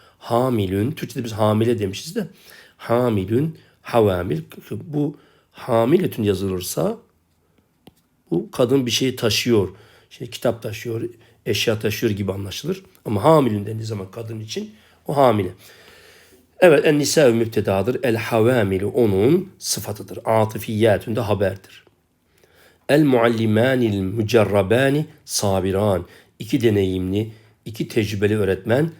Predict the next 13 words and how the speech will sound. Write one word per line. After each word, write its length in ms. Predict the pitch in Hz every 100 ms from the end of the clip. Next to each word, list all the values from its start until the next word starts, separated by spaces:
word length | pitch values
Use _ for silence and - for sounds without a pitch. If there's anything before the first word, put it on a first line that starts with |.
| _
sabırlıdır. 840 | - - 101 92 98 101 123 98 - - _ 113
El 120 | 120
mualliman 600 | 113 110 107 107 117 107
müptedadır. 760 | 95 92 101 101 123 127 - -
El 160 | 113
mücerrabani 1080 | 107 104 101 110 98 104 104 120 101 131 185 - _ _
onun 240 | 90 92 123
sıfatıdır. 720 | - 107 107 107 104 - - _ _ _ _ _ _ _ _ -
Sabiran 520 | - - 117 101 107 110
haber. 420 | 101 92 - - _ _ _ _ _ _ _ _ - _ _ -
El 160 | 139 147
ummalul 600 | 113 117 113 147 139 113
mutqinune 840 | 101 107 - 107 101 135 151 160